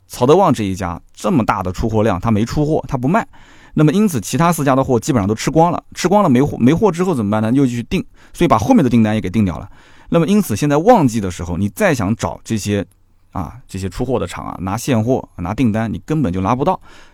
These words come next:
所以这些老板当时没办法，只好又舔着脸回来，又找老曹。老曹当时就说了：“哈，你先来找我了是吧？啊，当地拿不到，外地采购的话货很贵啊，看来看去还是我的价格好，是不是？”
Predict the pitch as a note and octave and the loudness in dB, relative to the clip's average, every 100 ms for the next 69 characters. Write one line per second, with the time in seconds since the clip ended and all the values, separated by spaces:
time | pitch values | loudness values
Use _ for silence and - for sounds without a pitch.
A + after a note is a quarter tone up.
0 | - - A2+ C3+ A2+ G#2 G#2+ G2 G#2+ D2 | -20 -8 0 2 2 -2 -4 -2 -4 -4
1 | G2+ G2+ G2+ A#2 G2 - - - - - | -4 -2 0 0 -2 -8 -18 -20 -20 -6
2 | A#2 C3 F#2+ B2+ A2+ - - E2+ A2+ C3 | -2 0 2 0 -2 -6 -4 -2 0 -2
3 | C#2 - F2+ F2+ C#3+ C#3 F#2+ G2+ E2+ - | -4 -4 -4 -2 0 0 0 -2 -6 -10
4 | F#2 G2 G#2 B2 B2+ A#2 A2 G2 G2 F2+ | -6 -6 -2 0 0 -2 -4 -4 -4 -2
5 | - F#2 - - - - G2 A#2+ A2 G2+ | -2 -2 -6 -20 -20 -6 0 0 2 2
6 | G2 D2+ - D#2+ - - - - F#2+ F2+ | 2 -2 -4 -6 -8 -18 -20 -10 -6 -6
7 | F2 A#2+ A#2 F#2 G2 A#2+ - - - - | 0 2 2 0 2 2 0 -6 -20 -20
8 | - B2 A#2 A2 - F#2 A2 G#2 G2+ E2 | 0 2 4 0 -2 0 2 2 0 2
9 | A2 F2 F2 D3 - - - - D#2+ - | 2 2 0 -2 -2 -20 -20 -12 -12 -4
10 | B2+ C3 C3 A#2+ A2 C#3+ A#2+ G2+ C#3+ A#2+ | 0 2 2 2 0 2 2 0 0 0
11 | D#3 - _ - G#2 G#2 G2 | -2 -6 _ -10 -6 -4 -6